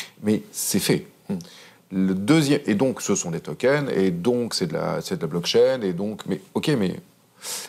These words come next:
Speaker 1: et puis il y a cette deuxième grande famille qu'on appelle souvent, et d'ailleurs on a un peu tort parce qu'elle plus, elle peut être plus large, les crypto-monnaies. C'est sur celle-ci que porte le plus d'interrogations, parce qu'on sait qu'elle va être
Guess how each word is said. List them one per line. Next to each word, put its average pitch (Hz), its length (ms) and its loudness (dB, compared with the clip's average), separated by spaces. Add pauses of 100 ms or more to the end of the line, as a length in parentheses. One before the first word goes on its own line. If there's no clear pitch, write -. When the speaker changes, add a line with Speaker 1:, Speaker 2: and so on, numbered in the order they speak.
Speaker 1:
et 113 60 0
puis - 160 0
il 135 80 4
y 107 80 6
a 95 40 6
cette 92 380 -4
deuxième 143 480 4
grande 131 840 4
famille 123 520 -2
qu'on 98 320 -6
appelle 101 420 2
souvent, 123 840 0
et 98 140 0
d'ailleurs 120 340 2
on 104 100 -4
a 107 100 0
un 104 60 0
peu 104 160 -8
tort 131 240 0
parce - 140 -12
qu'elle 107 120 0
plus, 110 300 -4
elle 98 160 2
peut 110 120 0
être - 100 -4
plus - 140 -8
large, 90 360 -2 (460)
les 95 80 -6
crypto-monnaies. 95 600 -6 (520)
C'est - 160 -2
sur - 200 -2
celle-ci 151 460 0
que - 60 -12
porte - 240 0
le 101 60 -4
plus 95 240 -8
d'interrogations, 92 760 0
parce 120 200 -2
qu'on 110 120 -8
sait - 180 -2
qu'elle 98 160 -2
va 90 120 -2
être - 240 -4